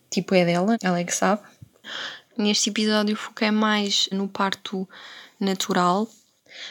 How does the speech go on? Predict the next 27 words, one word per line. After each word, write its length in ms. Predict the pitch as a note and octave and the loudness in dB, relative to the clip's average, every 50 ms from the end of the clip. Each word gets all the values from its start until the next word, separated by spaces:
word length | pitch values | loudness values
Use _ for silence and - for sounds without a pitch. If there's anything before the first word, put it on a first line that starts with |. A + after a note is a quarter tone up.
| - _ _ | -18 _ _
mas 300 | A#3+ G#3+ G#3+ G#3+ A3 A3+ | 0 2 2 2 2 2
na 160 | A3+ A3+ A3+ | 4 4 4
cesariana 680 | - - - A#3+ A#3 A#3 A#3+ A#3 G#3 F#3+ F#3+ F#3+ G3 - - | 2 2 2 2 2 4 4 4 4 2 0 -2 -4 -2 2
podem 300 | - A3 G#3+ A3+ A3+ A3+ | 2 4 6 6 2 2
depois 320 | A3+ - A#3+ A3+ A3 - | 2 2 2 2 2 2
também 400 | - A3+ A3 A3 G#3+ G#3+ G#3+ A3 - - - - - - - - - - | 2 2 4 4 4 2 2 0 -4 -8 -16 -14 -14 -14 -14 -16 -6 -2
escolher 600 | - - - - - A3+ A3 G#3+ A3 G#3+ G#3+ G#3+ | -2 -2 -2 0 0 2 4 4 4 4 4 2
o 80 | A3 A3 | 0 -2
quê? 260 | - - G3 F#3+ G3 | -2 -2 -2 -2 0
Se 140 | - - - | 0 -2 0
querem 220 | - A3 G#3 G3+ | 2 2 2 2
marcar 420 | G3+ G3+ G3+ - - - F#3 F#3 F#3 | 2 2 0 0 0 0 0 0 0
uma 240 | G3 G3 G3 G3 A3 | 0 0 2 2 4
hora 460 | A#3 A#3+ A#3+ A#3+ A#3 A#3 A#3 A3+ A3+ - - | 4 4 6 4 4 2 2 0 -2 -4 -4
ou 100 | F#3+ F3+ | -2 0
um 160 | F3+ F#3+ G3+ | 2 2 4
dia, 440 | G#3 A#3 A#3 A#3 A#3 A3+ A3+ A3+ A3+ - - - - - - - - - - | 4 4 6 6 6 6 4 2 0 -4 -12 -16 -16 -16 -16 -14 -16 -16 -4
se 380 | - - - - - A#3+ A#3 A3+ | 0 2 2 2 4 4 4 4
preferem 600 | A3 - - - - A#3 A3 G#3+ G#3 G3 G3 G3 | 4 0 -2 2 4 4 4 6 4 2 0 0
que 140 | G3 - - | -2 -2 0
se 140 | - - A3+ | 2 4 4
inicie 360 | G#3+ G#3+ G#3+ - - - G#3 | 4 4 2 2 0 -2 0
primeiro 400 | - A3 G#3 G#3 G#3 G3 F#3+ F#3+ | 2 2 4 4 4 2 2 0
o 40 | F#3+ | -2
trabalho 420 | - - F#3+ F3+ F3+ F3+ F#3 F#3+ | -2 -2 -2 -2 -2 -2 0 0
de 120 | G#3 - - | 0 -2 4
parto 640 | _ - A#3+ A#3 A3+ A3+ - - - A3+ A3+ A3+ | _ 6 6 6 4 2 0 -2 0 0 0 -2